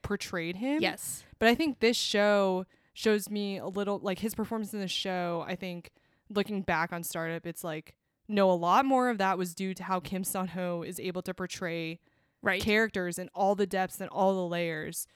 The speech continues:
Speaker 1: So even
Speaker 2: Uh-huh.
Speaker 1: though there's this, like, terribly broken character who you might not otherwise root for because it's in the hands of Kim Son-ho,
Speaker 2: Right.
Speaker 1: like, you are.
Speaker 2: Right.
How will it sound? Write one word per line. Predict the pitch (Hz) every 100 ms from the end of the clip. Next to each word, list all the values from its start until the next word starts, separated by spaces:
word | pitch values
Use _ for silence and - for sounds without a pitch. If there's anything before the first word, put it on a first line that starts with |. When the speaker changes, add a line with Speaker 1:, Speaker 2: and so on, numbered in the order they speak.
| _ -
Speaker 1:
So | -
even | 190
Speaker 2:
Uh-huh. | 208 190 180
Speaker 1:
though | 180 175 165
there's | 175 175
this, | 175 180
like, | 160 - - _ _
terribly | - 196 196 185
broken | 175 180 175 180 170
character | 180 175 175 170 160 160 - _ _ -
who | 202
you | 185
might | 180 180 185
not | 180
otherwise | 175 175 170 165 -
root | 165 -
for | 202 202
because | 185 190 175 170
it's | 170 180
in |
the | 170
hands | 170 160 160
of | 165
Kim | 175 165
Son-ho, | 156 160 160
Speaker 2:
Right. | 196 180 -
Speaker 1:
like, | 160 165
you | 156
are. | 120 - - _ _
Speaker 2:
Right. | - 110 -